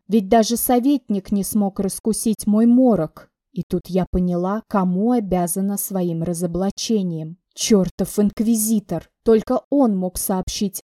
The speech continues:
Альфарам, кто я на самом деле. Захотелось снова его проклясть, но я сдержалась. Хватило одного обвинения в привороте и проявлении бурных чувств, чтобы раз и навсегда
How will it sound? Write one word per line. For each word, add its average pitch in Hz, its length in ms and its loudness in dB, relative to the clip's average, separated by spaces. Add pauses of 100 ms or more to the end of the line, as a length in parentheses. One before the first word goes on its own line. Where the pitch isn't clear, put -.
Альфарам, 208 580 -2
кто - 320 0
я 208 180 0
на 214 160 -2
самом 190 440 -2
деле. 202 520 -2 (180)
Захотелось 190 720 -2
снова 214 420 0
его 175 240 0
проклясть, 196 920 -4
но 190 120 -2
я 180 240 0
сдержалась. 185 1000 -4 (140)
Хватило 220 600 0
одного 226 420 0
обвинения 196 800 -2
в - 120 -12
привороте 196 720 0
и 196 200 -6
проявлении 202 680 2
бурных 196 500 -2
чувств, - 480 -6
чтобы 185 320 -2
раз 180 260 -2
и - 20 -2
навсегда 185 640 -2